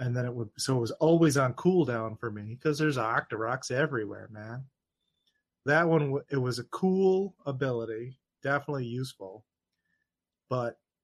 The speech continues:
you can go into your inventory and you can turn those powers off. You find the little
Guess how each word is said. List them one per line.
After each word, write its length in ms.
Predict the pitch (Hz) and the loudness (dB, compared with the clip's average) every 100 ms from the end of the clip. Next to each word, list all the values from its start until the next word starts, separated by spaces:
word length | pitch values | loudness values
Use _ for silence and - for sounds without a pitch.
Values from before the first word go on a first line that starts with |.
| - | -2
you 160 | 143 | 0
can 200 | 180 208 | 2 4
go 220 | 170 185 165 | 6 4 4
into 500 | 165 170 135 117 135 | 4 2 2 -4 -6
your 120 | 131 | -4
inventory 600 | 143 143 135 131 117 110 110 | -4 -4 -4 -6 -8 -8 -8
and 100 | 120 | -8
you 80 | 135 | -6
can 160 | 143 | -8
turn 260 | 127 147 135 | -4 -4 -4
those 180 | 117 - | -6 -8
powers 440 | 135 120 98 92 | -6 -6 -6 -14
off. 260 | 127 113 - _ - | -12 -12 -12 _ -20
You 120 | 123 | -14
find 260 | 123 120 | -10 -8
the 60 | 117 | -8
little 440 | 117 113 110 107 | -10 -10 -10 -12